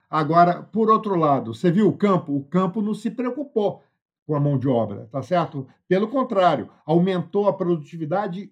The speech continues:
e, e há quarenta anos atrás, cinquenta anos a-, cinquenta anos atrás, a nossa agricultura era na enxada e no arado. Hoje nós temos a agricultura, uma das mais, talvez a, a, é, é a mais envolvida do mundo, até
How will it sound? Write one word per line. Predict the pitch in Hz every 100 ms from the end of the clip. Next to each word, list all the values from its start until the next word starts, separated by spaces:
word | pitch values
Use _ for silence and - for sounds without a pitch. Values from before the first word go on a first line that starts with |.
| -
e, | 190 196 208
e | 180
há | 175 175 _
quarenta | - 175 202 247 -
anos | 214 190
atrás, | 185 180 156 135
cinquenta | 160 180
anos | 180 165
a-, | 170 139 175
cinquenta | 139 165 143 165 165
anos | 147
atrás, | 135 127 185 196 - _ _ -
a | 147
nossa | 165 170 180
agricultura | 160 170 165 160 147 135
era | 135 139
na | 151
enxada | 165 143 - 139 135 131
e |
no | 135
arado. | 139 131 190 214 127 104 _ -
Hoje | 175 208 208
nós | 220 214
temos | - 208 196
a | 190
agricultura, | 175 196 185 160 202 214 196
uma | 185
das | 190 175
mais, | 160 180 196 226 - _ _ _ _
talvez | 160 160 220 214
a, | 202 170 185 -
a, | 160
é, | 156 180 -
é | 170
a | 160
mais | 135 170
envolvida | 202 240 247 196 262 190
do | 139
mundo, | 135 113 120
até | 139 - 202 233